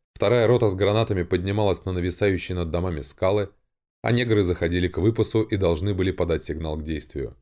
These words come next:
Ожидать пришлось недолго. Не прошло и пяти минут, как Туги со своим отрядом выбежал на луг и погнал стадо в лес.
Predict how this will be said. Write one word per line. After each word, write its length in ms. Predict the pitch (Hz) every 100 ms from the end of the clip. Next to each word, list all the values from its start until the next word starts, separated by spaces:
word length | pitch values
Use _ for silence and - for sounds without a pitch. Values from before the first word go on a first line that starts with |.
| _ _ _ _ _ _
Ожидать 440 | 85 80 78 80
пришлось 400 | - 78 - 82
недолго. 500 | 85 80 78 69 60 - _ _ _ -
Не 100 | 113
прошло 340 | 113 110 123
и 60 | 117
пяти 240 | 117 -
минут, 320 | 110 107 117
как 220 | 117 98 -
Туги 260 | 127 107
со 160 | 107 92
своим 240 | 101 104
отрядом 400 | 98 90 87 98
выбежал 380 | 87 92 87 87
на 160 | 85 87
луг 260 | 110 - _ _ -
и 80 |
погнал 400 | 101 92 87 85
стадо 320 | 82 - 80 76
в 60 |
лес. 320 | 78 73 -